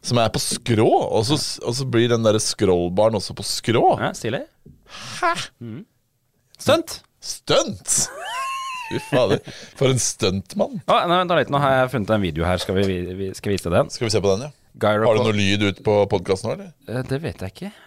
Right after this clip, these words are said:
Speaker 1: Nei,
Speaker 2: Kan, jeg kan
Speaker 1: da,
Speaker 2: se
Speaker 1: da,
Speaker 2: sikkert
Speaker 1: da blir det bra
Speaker 2: det er ikke
Speaker 1: podcast
Speaker 2: sikkert
Speaker 1: der, da.
Speaker 2: det er ikke sikkert det er noe lyd. Nå s-, nå setter jeg på play, og så skal vi se, for han har en telefon liggende på bordet som kjører gyrocode i en Android-telefon. Når han trykker på, eh, åpner gyrocode, da, her kommer han opp. Ok, så trykker han på den. Og s-,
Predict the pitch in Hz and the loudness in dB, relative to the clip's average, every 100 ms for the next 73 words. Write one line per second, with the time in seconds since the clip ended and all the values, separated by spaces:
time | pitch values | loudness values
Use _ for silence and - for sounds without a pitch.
0 | - 151 - 165 160 - 135 - 95 95 | -20 -16 -4 -4 -2 0 2 2 2 2
1 | 101 107 104 107 104 104 107 - 139 117 | 2 2 2 2 2 2 0 0 0 2
2 | 117 117 127 - - - - 127 73 87 | 4 4 2 -2 -6 -4 0 0 2 2
3 | 104 170 - 117 107 151 151 156 151 147 | 2 -2 -8 -14 -2 0 0 0 2 2
4 | 151 113 120 139 170 - 139 - 127 127 | 2 0 2 2 0 0 -2 -2 -2 0
5 | 117 113 127 139 135 127 131 - 110 110 | 2 4 4 4 2 0 -4 0 0 0
6 | 90 85 90 85 76 85 87 85 80 76 | -2 -4 -6 -4 -6 -6 -6 -4 -2 -2
7 | 65 71 82 78 73 - 78 76 80 78 | -2 -4 -6 -8 -10 -8 -8 -6 -8 -10
8 | 76 92 85 _ _ _ - 95 98 104 | -8 -10 -10 _ _ _ -10 -4 -4 -6
9 | - - 90 95 - _ _ _ _ _ | -12 -4 -2 -2 -4 _ _ _ _ _
10 | _ - - 107 92 95 107 110 104 117 | _ -10 -2 0 0 0 0 2 2 2
11 | 160 190 262 320 302 202 180 165 170 277 | 2 0 2 2 4 0 0 -2 0 0
12 | - - 131 170 233 220 160 147 135 110 | -2 -4 0 2 2 0 -2 -2 -2 0
13 | 131 160 202 208 - _ _ _ _ _ | 2 2 2 -2 -8 _ _ _ _ _
14 | - - - | -18 -16 -16